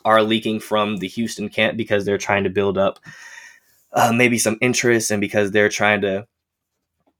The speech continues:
maybe just get a, get a, get a feel for the pulse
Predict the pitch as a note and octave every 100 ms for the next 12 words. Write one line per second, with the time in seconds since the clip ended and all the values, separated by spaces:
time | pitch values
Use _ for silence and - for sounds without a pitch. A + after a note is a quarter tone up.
0 | _ _ - B2 G#2+ G#2 G2 G2 - G#2
1 | G#2+ G2+ G2+ G2 G#2 G2+ G2 F#2+ - _
2 | _ _ _ _ _ - B2 A2 - A#2
3 | A2+ G2+ F#2 G#2+ A2 B2 -